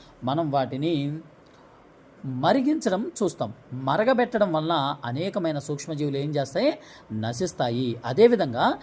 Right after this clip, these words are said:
మనం ఆహారాన్ని రిఫ్రిజిరేటర్లో ఉంచుతాం. తక్కువ ఉష్ణోగ్రత సూక్ష్మజీవుల పెరుగుదలను నిరోధిస్తుంది. ఇక్కడ ఈ,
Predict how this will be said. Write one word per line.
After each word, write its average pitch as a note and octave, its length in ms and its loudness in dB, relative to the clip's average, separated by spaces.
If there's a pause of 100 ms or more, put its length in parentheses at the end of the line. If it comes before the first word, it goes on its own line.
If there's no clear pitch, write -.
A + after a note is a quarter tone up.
(260)
మనం B3 340 4
ఆహారాన్ని F#3+ 840 4
రిఫ్రిజిరేటర్లో D3+ 880 0
ఉంచుతాం. F3 400 0 (400)
తక్కువ B3 320 6
ఉష్ణోగ్రత D#3+ 960 2 (440)
సూక్ష్మజీవుల F#3+ 720 2
పెరుగుదలను D3 720 0 (100)
నిరోధిస్తుంది. C3+ 880 0
ఇక్కడ G3+ 480 2 (140)
ఈ, A3 200 0